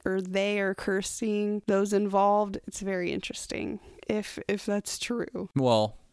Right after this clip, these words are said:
Speaker 2: and you could look at it like this. Art's forever, and so would then be the stamp of the activity of the beast.
Speaker 1: Yeah.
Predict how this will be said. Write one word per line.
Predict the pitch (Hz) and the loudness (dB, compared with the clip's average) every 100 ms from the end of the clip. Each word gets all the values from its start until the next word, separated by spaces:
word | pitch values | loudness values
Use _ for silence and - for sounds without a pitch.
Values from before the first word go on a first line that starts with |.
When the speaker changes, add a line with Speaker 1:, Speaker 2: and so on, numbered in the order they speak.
| - | -4
Speaker 2:
and | 151 | 0
you | 147 | 0
could | 131 120 | 0 0
look | 120 | 0
at | 104 | 0
it | 98 - | -4 -4
like | 73 - | -8 -2
this. | 139 104 - - | 0 0 -2 0
Art's | 117 110 - - | 4 4 2 -6
forever, | 110 104 139 98 82 90 _ - | -2 2 2 0 -6 -8 _ 2
and | 113 101 101 | 4 2 0
so | - - 123 | -2 4 4
would | 110 110 98 104 | 4 2 0 0
then | 104 98 | 0 0
be | 90 85 95 _ _ | -2 -4 -6 _ _
the | 110 92 | -6 -4
stamp | - - 127 113 104 - - - | -6 -2 0 0 -2 -4 -8 -4
of | 107 98 95 98 | -2 -2 -2 -2
the | 101 95 87 92 - - _ - | -2 0 -2 -6 -8 -20 _ -8
activity | 101 - - 135 110 85 | -8 -6 -4 -2 -2 -4
of | 78 90 | -6 0
the | 101 | 0
beast. | 101 82 - - - 208 | 0 -4 -6 -10 -6 0
Speaker 1:
Yeah. | 226 220 170 196 | 2 2 2 -4